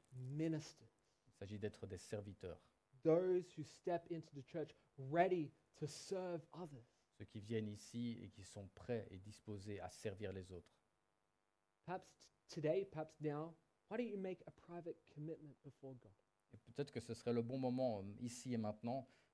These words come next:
Speaker 2: euh, pour vous, pour, euh, vous engager, euh, secrètement, euh, dans le ministère.
Speaker 1: As you sit alongside your, your church family, to, to strive for this, to strive what we talked about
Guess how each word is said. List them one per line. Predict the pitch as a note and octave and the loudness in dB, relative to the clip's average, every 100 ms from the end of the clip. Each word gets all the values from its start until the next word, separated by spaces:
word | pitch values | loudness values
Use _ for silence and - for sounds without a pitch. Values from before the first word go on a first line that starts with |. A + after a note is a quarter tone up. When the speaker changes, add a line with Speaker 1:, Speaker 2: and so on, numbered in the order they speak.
| - | 0
Speaker 2:
euh, | G2+ F#2+ | 2 2
pour | G#2+ G2+ | -2 -4
vous, | G#2+ A#2 | -2 -2
pour, | A#2 G2 | -2 -4
euh, | F2+ - _ - | -6 -10 _ -6
vous | A2+ B2 | 0 4
engager, | B2+ A#2+ A2+ A2 G2+ | 6 6 4 0 0
euh, | F#2 | -2
secrètement, | - C#3 - C#3 C3+ A#2 - _ _ | -4 -4 -4 -4 -4 -4 -8 _ _
euh, | G#2 F#2+ F2+ F2+ | -4 -2 -2 -4
dans | F#2+ G2 | -4 -4
le | G2 | -4
ministère. | F#2 F#2 - D#2+ - _ | -6 -8 -10 -14 -14 _
Speaker 1:
As | D#3 D#3+ | -6 -4
you | |
sit | E3+ - F#3+ | -2 2 4
alongside | F3+ F3+ F3 - F#3 F3 | 6 6 4 4 6 8
your, | D#3 D3 - - | 4 0 -4 2
your | D#3 | 2
church | D#3 F3+ D#3+ - | 4 4 4 0
family, | E3+ F3+ F3 C3 - _ | 0 2 0 -2 -6 _
to, | - G3 - - | -4 -2 -4 -8
to | F#3+ | -8
strive | - - - G3+ A#3 | -6 0 6 8 6
for | F#3 | 4
this, | C#3 - | -4 -2
to | - | -4
strive | - - G#3 A3 E3+ | -4 2 8 8 8
what | E3 | 2
we | E3 | -4
talked | - C3 - | -6 -8 -8
about | B2+ | -14